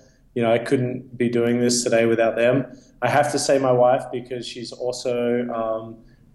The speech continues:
you know, part of this company with me today. Um, she's just as much of an entrepreneur as myself and, uh, you know, is there by my side every single day. Professionally as well, um,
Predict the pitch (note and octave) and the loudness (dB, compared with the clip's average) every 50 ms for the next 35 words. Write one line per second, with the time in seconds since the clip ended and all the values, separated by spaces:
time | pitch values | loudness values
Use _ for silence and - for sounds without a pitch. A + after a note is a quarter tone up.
0 | - - C3+ C3 B2 A#2+ A#2 A2+ A#2+ - - - C3+ B2+ B2 C3 C3 B2+ C3 B2 | -10 -2 0 2 4 4 4 2 0 -2 -4 0 2 2 4 4 2 2 2 0
1 | - - - B2+ A#2+ - C#3 C3 A#2+ A2+ A2+ A#2+ A#2+ A#2+ B2 A#2+ A#2 - B2+ A2+ | -2 -2 -4 -4 -2 -2 0 0 0 2 0 0 0 -2 -2 -2 -2 -2 -2 0
2 | A2+ A2+ A#2 A#2 A#2+ A#2+ B2 A#2+ A#2+ A#2+ A#2+ A2+ A#2 A2+ A2 A2 A2 A2 A2 A2 | 2 4 4 4 4 2 2 -2 -4 -10 -12 -10 -8 -6 -6 -6 -6 -8 -8 -12
3 | A2 G#2+ G#2+ - - - A2+ G#2+ G#2 - - B2+ A#2+ B2 - A#2+ A2+ - A#2+ A#2 | -14 -12 -10 -6 -4 -2 -2 -2 -2 -2 0 0 0 0 0 -2 -2 2 2 2
4 | A#2+ A#2 - C3 A#2 A2 A#2 A2+ A2+ A2+ - B2 - - A#2 A#2+ A#2 A#2 A#2 A#2 | 2 2 2 0 0 0 0 0 -2 -4 -6 -8 -8 -6 -2 0 0 2 2 2
5 | A2+ A2 - A#2 A2 G#2 - - A#2 A2+ A2+ A2+ A2 - - - - A2 G#2+ G#2+ | 2 2 0 -2 -2 -2 0 2 4 4 4 4 2 0 -4 -4 -4 -2 -2 -2
6 | G#2+ G#2 G#2+ G#2 G#2+ A2 A2 A2 A2 A2 A2 - - - - - _ - C#3 C3+ | -2 -2 -4 -2 0 2 4 4 4 2 2 -2 -6 -16 -20 -10 _ 0 2 4
7 | B2+ B2+ B2+ C#3 C3+ C3 C3 C3+ B2+ B2 B2 B2 - - B2+ B2 A#2+ B2 A#2+ B2 | 4 4 4 4 4 6 6 4 4 2 0 0 0 0 0 2 2 0 -2 -4
8 | B2 A#2+ - C3+ B2 A#2+ A#2+ A#2+ B2 A#2+ A#2+ C3 C#3+ D3 - - - - _ _ | -6 -8 -10 -12 -12 -12 -12 -8 -6 -2 0 0 0 -2 -4 -8 -20 -20 _ _
9 | _ _ - - E3 E3 - F3 E3+ E3 - F#3+ F#3 F3+ F3+ F#3 F#3 E3+ D3 - | _ _ -4 -4 -2 0 2 2 2 2 0 -2 -4 -2 -2 -2 -2 -2 -2 0
10 | D3 D3 D3+ D#3+ F3 F#3 F3+ F3+ - - - C3 B2+ B2+ C3 C3 C3 C3 B2+ B2+ | 2 4 4 6 4 2 0 -2 -8 -10 -8 -6 -4 -2 -2 0 -2 -2 -2 -4
11 | B2+ B2+ | -4 -6